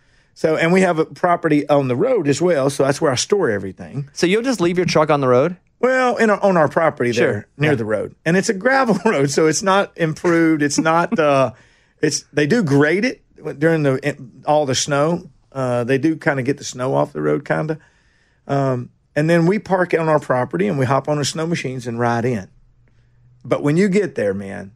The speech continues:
Speaker 1: or if, if you're not real keen on trying to snow machine in, if somebody's worried about that, I just have the plane pick 'em up in Anchorage and land on the skis on the lake, on the,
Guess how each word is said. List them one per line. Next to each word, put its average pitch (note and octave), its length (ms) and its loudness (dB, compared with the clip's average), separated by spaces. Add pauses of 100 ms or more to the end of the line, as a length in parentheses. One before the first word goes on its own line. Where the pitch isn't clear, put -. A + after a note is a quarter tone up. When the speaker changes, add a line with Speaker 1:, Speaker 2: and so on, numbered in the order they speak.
(420)
Speaker 1:
or F3+ 240 2
if, F3 160 -8 (580)
if - 180 -4
you're F3+ 120 0
not G#3 360 2
real G3+ 440 2
keen F#3 500 0
on D#3 540 0 (680)
trying D#3 400 0
to C#3 40 2
snow D3+ 280 0
machine E3+ 340 0
in, F#3 140 2
if E3 100 0
somebody's D3 340 0
worried C#3 260 2
about B2+ 260 0
that, D3 220 2
I C3+ 100 2
just C3 200 -2
have B2+ 180 -2
the A2+ 80 -10
plane B2 440 -8
pick - 180 -10
'em A#2 100 -4
up A#2 120 -6
in G#2 80 -8
Anchorage E3+ 340 -4
and B2 160 -4
land C3 300 -8
on A2+ 100 -8
the A2 80 -12
skis A#2+ 440 -4
on A2+ 140 -10
the G#2+ 80 -10
lake, A2+ 380 -4 (600)
on C#3 140 0
the, A2+ 140 -6